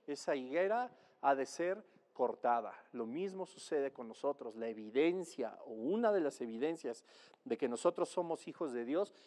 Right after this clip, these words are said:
es por supuesto el fruto del Espíritu. "Por los frutos los conoceréis", dice la Escritura. Y eso es fundamental, que nosotros seamos íntegros y honestos con nosotros mismos y sepamos nosotros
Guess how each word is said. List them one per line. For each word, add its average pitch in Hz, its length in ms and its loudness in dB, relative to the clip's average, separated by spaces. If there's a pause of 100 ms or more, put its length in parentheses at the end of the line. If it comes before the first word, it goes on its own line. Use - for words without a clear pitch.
(120)
es 139 120 -4
por 147 200 -4
supuesto 190 840 0
el 120 120 -6
fruto 151 640 2
del 113 140 -2
Espíritu. 117 520 -10 (440)
"Por 113 140 0
los 120 200 -4
frutos 175 520 0
los 147 160 -6
conoceréis", 120 760 -2
dice 127 300 -8
la 110 60 -4
Escritura. 113 640 -6 (360)
Y 123 160 4
eso 170 180 2
es 185 80 0
fundamental, 156 720 0
que 151 120 -6
nosotros 165 480 2
seamos 160 560 8 (300)
íntegros 226 760 2
y 165 180 0
honestos 190 540 -2
con 165 180 -2
nosotros 175 440 -2
mismos 190 360 -2 (300)
y 147 80 -8
sepamos 226 880 6
nosotros 170 640 0